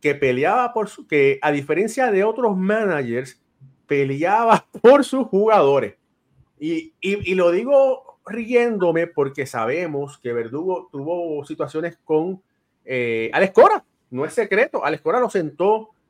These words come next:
eh, por lo menos en una ocasión, me parece que fueron dos. Eh, pero bueno, entonces Alex, eh, ¿cómo es?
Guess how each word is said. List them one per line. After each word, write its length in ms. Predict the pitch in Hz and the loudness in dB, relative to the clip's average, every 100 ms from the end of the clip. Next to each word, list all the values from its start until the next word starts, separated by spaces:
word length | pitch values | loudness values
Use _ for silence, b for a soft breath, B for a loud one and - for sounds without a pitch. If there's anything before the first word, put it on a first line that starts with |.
| _ _ | _ _
eh, 480 | 139 135 131 123 120 123 | -4 -2 0 -2 -2 -2
por 80 | |
lo 80 | 127 | -2
menos 160 | 127 170 | -2 -2
en 60 | 190 | -4
una 100 | 185 | -4
ocasión, 200 | 185 202 | -2 -2
me 60 | |
parece 180 | 165 135 | -4 -6
que 80 | 156 | -6
fueron 300 | 170 156 120 | -6 -6 -6
dos. 200 | 160 196 - _ _ _ _ _ - | -10 -10 -18 _ _ _ _ _ -10
Eh, 400 | 131 127 120 113 | -6 -4 -6 -6
pero 160 | 156 170 | 0 0
bueno, 160 | 190 | 0
entonces 260 | 135 185 - | -2 -4 -4
Alex, 360 | 139 175 190 190 | -8 -4 -6 -4
eh, 200 | 151 143 | -4 -4
¿cómo 160 | 151 | -2
es? 80 | 196 | -4